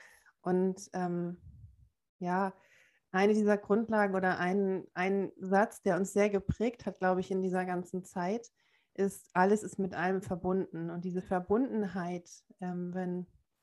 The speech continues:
einer ein Feuer anzündet und alle anderen sehen das und zünden ihr Feuer an. Also diese, wirklich diese unend-, diese Kette, die dann entsteht aus Feuern und aus Licht. Dieses Bild fand ich einfach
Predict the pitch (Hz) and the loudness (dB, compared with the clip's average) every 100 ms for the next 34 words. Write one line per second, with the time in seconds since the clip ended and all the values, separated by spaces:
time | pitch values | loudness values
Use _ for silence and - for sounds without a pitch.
0 | _ 185 208 247 233 214 196 202 202 220 | _ 0 2 4 4 2 0 -2 -2 0
1 | 214 185 180 185 - 185 180 175 175 180 | 0 0 -2 -4 -4 -4 -4 -6 -8 -4
2 | 185 208 185 185 190 185 185 - _ _ | 0 2 2 2 -2 -2 -4 -8 _ _
3 | _ _ _ _ 175 185 220 233 208 180 | _ _ _ _ -2 4 6 6 4 4
4 | 180 175 - 180 - 208 202 196 190 190 | 0 -2 -6 -4 2 0 2 -2 0 -2
5 | - - 175 170 160 170 165 - _ - | -4 -4 -2 -4 -6 -8 -8 -12 _ -20
6 | - 185 190 185 202 180 185 180 175 190 | 0 4 4 2 0 2 4 4 2 -4
7 | 190 - 185 180 185 185 180 208 208 196 | -6 -6 -2 0 0 0 0 0 0 -2
8 | 196 - - 214 - 175 170 - 190 180 | -2 -4 -4 -2 -2 -2 -4 -8 -6 -4
9 | 175 165 180 - - 190 175 - 170 - | -2 -4 -6 -6 0 0 0 -2 -4 -4
10 | - - 196 190 175 175 175 175 - 190 | -6 2 4 4 0 -4 -4 -6 -2 4
11 | 208 - - _ - - - _ _ - | 4 2 -10 _ -20 -20 -20 _ _ 4
12 | 220 220 220 - 226 208 202 202 196 190 | 6 6 4 6 10 10 8 2 4 2
13 | - 165 208 190 190 | 0 0 2 2 0